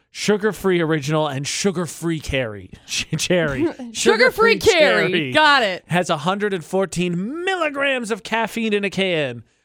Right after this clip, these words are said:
Speaker 1: which is three times the normal amount of a can of Coke.
Speaker 2: Yeah.
Speaker 1: And about the same amount as a cup of coffee.
Speaker 2: Okay. You know, I really don't know how I feel about this. If they were to bring out some sort of a, like, I love black cherry soda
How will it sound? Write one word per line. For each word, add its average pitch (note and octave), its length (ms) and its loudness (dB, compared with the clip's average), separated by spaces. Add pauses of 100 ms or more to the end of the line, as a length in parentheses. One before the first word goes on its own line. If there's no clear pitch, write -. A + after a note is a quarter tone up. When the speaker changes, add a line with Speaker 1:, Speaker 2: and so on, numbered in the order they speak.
(180)
Speaker 1:
which B3+ 400 -2
is G3+ 160 -2
three A#3 240 -4
times G3+ 360 -6
the E3+ 60 -6
normal F3 340 -4
amount E3 420 -4
of C#3 160 -4
a C#3 40 -2
can C#3+ 320 -2
of C3 140 -4
Coke. - 400 -10 (120)
Speaker 2:
Yeah. A3 240 -2 (520)
Speaker 1:
And D3 100 -2
about F3+ 160 0
the E3 80 -4
same E3 220 0
amount D3 180 0
as C3 100 -4
a C3+ 40 -10
cup - 180 -6
of B2 80 -6
coffee. A2 500 -6
Speaker 2:
Okay. E3+ 320 -12 (600)
You F#4 120 -4
know, G4+ 200 0
I A#4 220 2
really F4 560 0 (280)
don't B3+ 220 2
know C4 140 2
how C4+ 120 2
I A3 120 2
feel A3 240 0
about A3 280 2
this. A3 440 -2
If B3+ 120 0
they G4+ 140 2
were G#4+ 140 0
to F4 80 -4
bring C#4 280 -2
out B3+ 280 0
some B3 180 -2
sort A#3+ 280 0
of G#3+ 120 0
a, F#3 320 2 (1500)
like, C4+ 160 -4
I G#4 160 4
love B3 260 4
black G#3 280 2
cherry G#3+ 340 0
soda A3+ 480 2